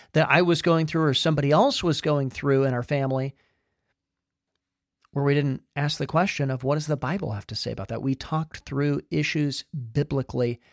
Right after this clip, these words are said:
on a daily basis, oftentimes more than one time a day. And that impacted me greatly because then it wasn't just that God's word was implanted in my life, but then that my mind was bent to think,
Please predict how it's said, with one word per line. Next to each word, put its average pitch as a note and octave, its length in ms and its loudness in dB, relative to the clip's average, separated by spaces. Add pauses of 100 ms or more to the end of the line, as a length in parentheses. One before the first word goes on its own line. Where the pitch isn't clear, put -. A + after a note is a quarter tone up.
(240)
on C3+ 120 -8
a A#2 80 -8
daily A2+ 440 -6
basis, - 760 -8 (440)
oftentimes C3 640 -2
more C#3+ 360 0
than A2 160 -8
one E2 160 -12
time - 200 -14
a D#2+ 60 -14
day. - 260 -18 (640)
And D3+ 140 6
that A3 100 4
impacted F3 500 2
me F3+ 120 2
greatly E3+ 400 2
because C#3+ 320 -2 (200)
then F#3+ 220 6
it G#3 80 2
wasn't D#3 380 2
just E3+ 320 2
that E3 160 2
God's D3+ 320 0
word G#3 260 4
was F3+ 220 2
implanted D#3+ 560 -2
in A3+ 240 0
my G3+ 160 4
life, C3+ 360 0 (280)
but E3+ 160 6
then F#3 140 4
that F#3 100 2
my E3 160 4
mind E3+ 400 2
was D#3+ 220 4
bent F3 300 2
to F3 120 -2
think, E3 340 -2